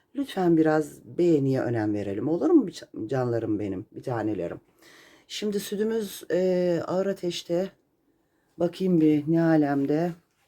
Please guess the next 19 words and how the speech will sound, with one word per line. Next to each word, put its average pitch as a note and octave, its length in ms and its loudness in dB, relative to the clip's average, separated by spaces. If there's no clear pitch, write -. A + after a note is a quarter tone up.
Çünkü F#3 300 -4
kaynadığı G3 640 2
zaman D#3 580 2
fokurdadı. E3 640 0
Şöyle - 280 -2
bir G3+ 100 -2
iki E3 180 -10
fokurdasın. E3+ 1080 0
Ondan D#3 480 0
sonra D3+ 680 -2
yumurtamızı D#3+ 1120 2
ve G2 40 -14
yoğurdumuzu A#2+ 840 -4
koyacağız. C3+ 1120 4
Harika A3+ 580 -8
bir G#3+ 220 -4
peynir F3+ 640 2
olacak F#3+ 640 -6
canlarım. E3 840 -2